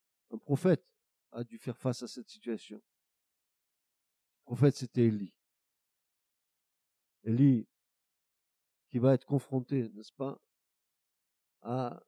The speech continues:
Israël et aux faux prophètes. Et qui, à un moment donné, va leur dire, «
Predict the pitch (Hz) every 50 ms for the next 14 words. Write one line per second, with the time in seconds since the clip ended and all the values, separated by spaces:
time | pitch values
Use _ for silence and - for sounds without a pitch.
0 | _ _ 254 113 - - 117 131 135 139 143 156 147 135 - - _ _ _ _
1 | _ _ _ _ _ _ _ _ _ _ _ _ _ _ _ _ _ _ 117 120
2 | 123 120 - 147 123 - 165 117 - - 110 98 - _ _ _ _ _ _ _
3 | _ _ _ _ _ _ _ _ _ _ _ _ _ _ _ _ - 117 - _
4 | - 135 131 135 - - 117 127 127 127 127 123 123 123 123 127 131 123 123 123
5 | 123 123 120 117 113 127 135 135 -